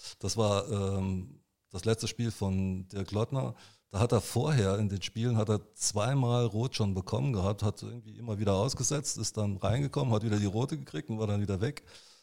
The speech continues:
Und was macht er in der zwanzigsten Minute? Er haut <laughs> direkt vom Schiedsrichter den Wenninger um. <laughs> Da hab ich gedacht, „Mann, ey, das kann ja nicht gehen“, ne? Aber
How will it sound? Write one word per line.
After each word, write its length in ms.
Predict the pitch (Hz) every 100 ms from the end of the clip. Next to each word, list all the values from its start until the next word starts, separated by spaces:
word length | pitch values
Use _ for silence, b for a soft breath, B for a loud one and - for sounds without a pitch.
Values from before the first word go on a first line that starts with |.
| B _
Und 240 | 117 - -
was 180 | 110 113
macht 300 | 110 139 170
er 100 | 123
in 80 |
der 100 | 110
zwanzigsten 480 | 104 117 135 135 -
Minute? 520 | 110 107 135 151 180 - b b b _ _ _
Er 160 | 104 95
haut 320 | 117 - - _ _ _
<laughs> 500 | - - - - -
direkt 260 | 120 160 -
vom 200 | 190 143
Schiedsrichter 460 | 196 196 165 165
den 180 | 147 131
Wenninger 380 | 127 190 143 117
um. 200 | 120 143 -
<laughs> 40 | 180 - - 104 101 - - - - - - - - B B
Da 0 |
hab 80 | 127
ich 60 | 120
gedacht, 300 | 127 123 131
„Mann, 360 | 123 117 107
ey, 100 | 101
das 180 | 104 107
kann 320 | - - 220
ja 60 | 127
nicht 160 | 120 -
gehen“, 260 | 117 101
ne? 160 | 101 107
Aber 260 | 98 101